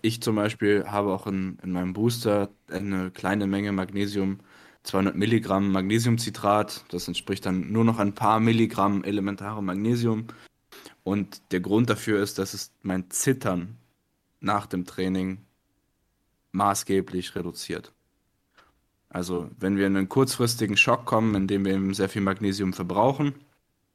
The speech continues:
dann spart natürlich unser Körper auch in dem Magnesium, was fürs Nervensystem gedacht ist, ein wenig ein. Und das sorgt dann dafür, dass wir im Zuge dessen, dass wir natürlich auch sehr viel mehr Adrenalin in unserem Körper haben, eine gewisse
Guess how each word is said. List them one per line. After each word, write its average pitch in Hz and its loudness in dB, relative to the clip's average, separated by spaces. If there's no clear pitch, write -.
dann 95 -2
spart 110 0
natürlich 101 0
unser 95 -2
Körper 98 -2
auch 113 2
in 107 -2
dem 98 2
Magnesium, 98 0
was 92 -2
fürs - -6
Nervensystem 110 0
gedacht 107 0
ist, 101 -8
ein 90 -2
wenig 92 -4
ein. 131 2
Und 98 -4
das 98 0
sorgt 104 0
dann 98 2
dafür, 98 0
dass 92 -4
wir 95 0
im 90 -4
Zuge 110 -2
dessen, 92 0
dass 92 -4
wir 92 0
natürlich 90 -2
auch 87 -4
sehr 95 -2
viel 98 -2
mehr 92 0
Adrenalin 95 0
in 110 2
unserem 101 -2
Körper 120 4
haben, 95 2
eine 101 2
gewisse 98 -2